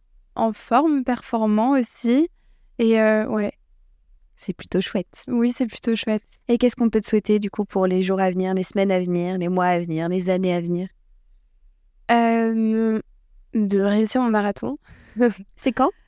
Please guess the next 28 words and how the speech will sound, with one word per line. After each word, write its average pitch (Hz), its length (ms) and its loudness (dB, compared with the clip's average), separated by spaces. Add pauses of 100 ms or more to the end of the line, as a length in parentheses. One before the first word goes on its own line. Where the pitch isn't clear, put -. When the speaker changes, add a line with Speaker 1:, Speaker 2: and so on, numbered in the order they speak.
(280)
Speaker 1:
C'est, 247 320 2
euh, 220 140 2
en 214 120 0
avril. 202 540 -2
J'ai, 208 280 0
Speaker 2:
Ok. 185 60 0
Speaker 1:
j'ai 214 80 -4
un 202 100 -2
peu 214 140 -2
le 208 80 0
temps. 233 280 -8 (160)
Mais, 214 420 2
euh, 208 400 2
et 220 180 2
sinon, 247 560 2
de, 214 720 0 (560)
d'apprendre 277 1080 2
et 233 260 2
de 208 260 -2
faire 247 220 -4
des 233 100 0
belles 247 220 4
rencontres 247 560 -2
aussi. 233 420 -4
Ça, - 220 -2
c'est 220 160 -2
hyper 226 260 -2
important. 226 500 -2